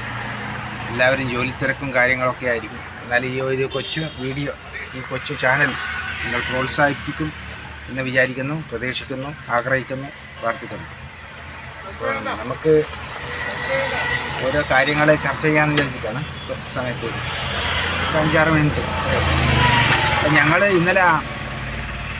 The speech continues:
ഒരു ക്ഷേത്രത്തിൽ പോയി, കാവൽ പെരുങ്കളിയാട്ടം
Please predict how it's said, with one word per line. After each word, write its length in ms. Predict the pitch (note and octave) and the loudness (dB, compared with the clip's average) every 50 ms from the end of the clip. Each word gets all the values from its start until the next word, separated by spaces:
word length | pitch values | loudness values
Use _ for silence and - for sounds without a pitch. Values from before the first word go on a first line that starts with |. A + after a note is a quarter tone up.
| - - - - - - - - - - - - - - - - - - - - - - - - B2+ C3 C3+ | -6 -6 -6 -6 -6 -6 -6 -4 -6 -4 -4 -4 -4 -2 -2 -4 -4 -4 -4 -4 -4 -4 -2 0 2 2 4
ഒരു 160 | C3+ D3 D3 C#3+ C3+ C3 | 6 6 6 6 6 4
ക്ഷേത്രത്തിൽ 480 | - D3 C#3+ C#3+ C#3+ C3+ C3 B2+ - C3 B2+ | 4 4 4 4 6 6 4 6 6 6 6
പോയി, 200 | - - - - - - - | 8 8 8 10 10 10 10
കാവൽ 280 | A#2+ B2 B2 - - - - - - - - - | 10 10 10 10 10 10 10 8 10 10 10 10
പെരുങ്കളിയാട്ടം 720 | - - - - - - - F#3 F3+ E3 D3 - - D3+ | 12 12 12 12 10 10 10 10 8 8 8 8 6 6